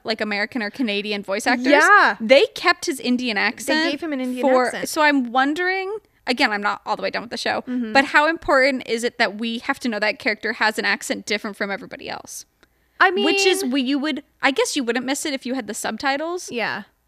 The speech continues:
Speaker 1: But also, I don't know if I know that he had an accent because he's speaking a different language and how that accents affect, and a language I don't understand.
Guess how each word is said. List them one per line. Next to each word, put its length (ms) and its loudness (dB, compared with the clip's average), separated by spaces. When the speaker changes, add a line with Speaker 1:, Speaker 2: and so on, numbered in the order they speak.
Speaker 1:
But 180 6
also, 340 2
I 80 2
don't 160 0
know 100 -2
if 100 -4
I 220 -2
know 300 -2
that 160 0
he 80 -2
had 100 -2
an 80 -8
accent 280 -6
because 180 -12
he's 120 -12
speaking 280 -10
a 40 -8
different 300 -8
language 360 -6
and 80 -8
how 120 -6
that 120 -4
accents 420 -6
affect, 380 -4
and 120 0
a 60 -2
language 320 -2
I 80 -2
don't 100 -2
understand. 720 -6